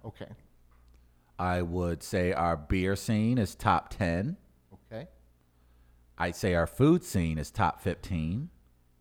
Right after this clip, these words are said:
Speaker 1: Yeah.
Speaker 2: I will say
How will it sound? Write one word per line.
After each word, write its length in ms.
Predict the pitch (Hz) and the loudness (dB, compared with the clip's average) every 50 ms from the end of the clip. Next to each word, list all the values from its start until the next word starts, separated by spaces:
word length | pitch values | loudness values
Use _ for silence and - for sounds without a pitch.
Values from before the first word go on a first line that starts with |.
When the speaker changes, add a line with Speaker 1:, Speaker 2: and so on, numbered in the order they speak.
| _ _ _ - - 104 | _ _ _ -20 -18 -14
Speaker 1:
Yeah. 180 | 104 107 151 - - - - - - - - - - - - - - - _ _ _ _ _ _ _ _ _ _ - - | -12 -12 -14 -14 -18 -20 -20 -20 -20 -20 -20 -20 -20 -20 -20 -20 -20 -20 _ _ _ _ _ _ _ _ _ _ -8 -4
Speaker 2:
I 200 | 85 87 87 85 | -2 0 0 0
will 180 | 85 82 80 | -2 -2 -4
say 580 | - - - 101 90 87 87 85 85 85 85 | -4 -4 -2 0 2 2 2 0 0 -2 -4